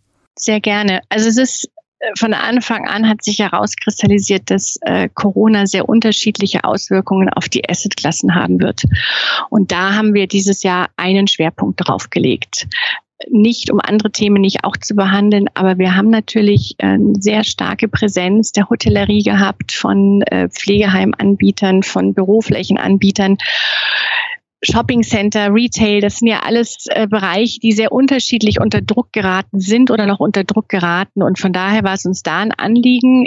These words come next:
wie in der Vergangenheit auch immer, dieses, diese Lösungsorientiertheit und diesen Praxisaustausch herzubekommen und auch herbeizuführen unter den Teilnehmern.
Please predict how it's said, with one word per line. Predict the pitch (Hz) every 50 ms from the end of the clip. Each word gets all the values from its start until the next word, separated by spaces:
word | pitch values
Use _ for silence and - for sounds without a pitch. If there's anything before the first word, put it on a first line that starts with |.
| - -
wie | - 208 220 226 233
in | 220
der | 214 208 202
Vergangenheit | - 196 190 190 190 196 202 190 196 196 202 -
auch | - 247 240 -
immer, | - 240 226 226
dieses, | 220 208 220 202 208 208 - - - - - - - - - - _ _ _ 269
diese | 226 220 226 214 233
Lösungsorientiertheit | 220 214 220 240 262 254 269 254 220 - - - 202 202 202 202 - - 220 208 202 208 202
und | - - 214
diesen | 202 202 214 208
Praxisaustausch | - - 208 196 - - - 226 - - - - 202 - - - - - 196 - -
herzubekommen | - - 117 - - - - - - - - 196 190 190 185 190 190 196 196 - - -
und | 208 208 208 202 202
auch | 202 202 175
herbeizuführen | 185 196 - 185 185 214 269 - - - 247 - - - 220 220
unter | - 208 208 214
den | 208 202 208
Teilnehmern. | - - 208 196 202 202 202 196 196 190 190 202